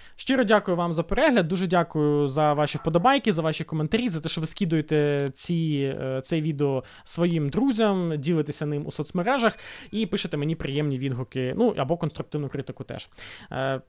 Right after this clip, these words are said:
не забувайте за те, що знайти українськомовних тіммейтів для гри на Faceit ви можете в моєму клані на, м, Faceit, лінк теж є в описі, там і призи, що два тижні, е, розігруються. Коротше, дуже багато всього цікавого, і буде ця історія розвиватися.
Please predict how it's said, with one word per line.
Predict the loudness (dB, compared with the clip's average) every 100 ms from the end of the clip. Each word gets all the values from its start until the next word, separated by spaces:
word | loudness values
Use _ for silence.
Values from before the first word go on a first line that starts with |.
| _
не | 0 4
забувайте | 6 6 6 4 2
за | 0
те, | 2
що | 2 2 0
знайти | 2 0 2
українськомовних | 0 0 -2 -2 -2 -2 -4
тіммейтів | 2 4 6 4 0 -10 -12 -8 -4
для | -2 -2 -2
гри | -2 0 0
на | -2 -4 -2
Faceit | -2 -2 -6 -6
ви | -4
можете | -4 -6 -8
в | -6 -4 -4
моєму | -4 -4 -4 -6
клані | -4 -4 -4 -4
на, | -6 -6 -6 -8 -12 -20 -18 -10
м, | -8 -6 -8 -8 -6
Faceit, | -4 -4 -4
лінк | -4 -6
теж | -8 -8
є | -6
в | -6 -6 -6 -2
описі, | -2 0 0 -2 -4 -2 0 -2 -2
там | -4 -6
і | -6 -8
призи, | -6 -4 0 4 4 2
що | -4 0 2 4 2 -2 -16
два | -2 0 0
тижні, | 0 0 0 -2
е, | -4 -8 -20 -12
розігруються. | -6 -2 0 2 2 2 2 0 -2 -2 -2 -2 -4 -6
Коротше, | -10 -10
дуже | -6 -4
багато | -4 -4
всього | -6 -8
цікавого, | -6 -2 0 0
і |
буде | 0 -2 0
ця | -2
історія | 0 0 0
розвиватися. | -4 -6 -6 -6 -8 -14